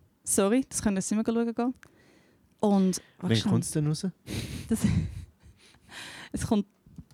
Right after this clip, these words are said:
Speaker 1: ja, wahrscheinlich, aha ja, vielleicht, wenn es morgen gerade rauskommt. Wenn wir es morgen vor Mittag machen, dann könnt ihr uns noch schauen. Mittwoch
Speaker 2: Ah.
Speaker 1: im Millers.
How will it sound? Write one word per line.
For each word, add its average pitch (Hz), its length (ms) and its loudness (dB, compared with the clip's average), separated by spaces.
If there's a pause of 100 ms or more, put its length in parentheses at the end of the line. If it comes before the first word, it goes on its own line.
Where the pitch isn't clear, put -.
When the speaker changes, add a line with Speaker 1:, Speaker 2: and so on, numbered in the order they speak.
(680)
Speaker 1:
ja, - 100 -16
wahrscheinlich, 180 360 -2 (1040)
aha 196 200 -2
ja, 165 140 0
vielleicht, 180 300 -2
wenn 170 100 0
es 160 100 -4
morgen 185 200 4
gerade 302 240 0
rauskommt. 165 420 -2
Wenn 190 140 2
wir 196 40 -2
es 190 100 -6
morgen 262 200 2
vor 233 160 -4
Mittag 277 320 -2
machen, 180 240 0
dann 185 120 -2
könnt 190 180 0
ihr 175 40 2
uns 180 100 0
noch 180 100 2
schauen. 160 440 0
Mittwoch 269 280 2
Speaker 2:
Ah. 208 280 2
Speaker 1:
im 214 160 6
Millers. 170 420 2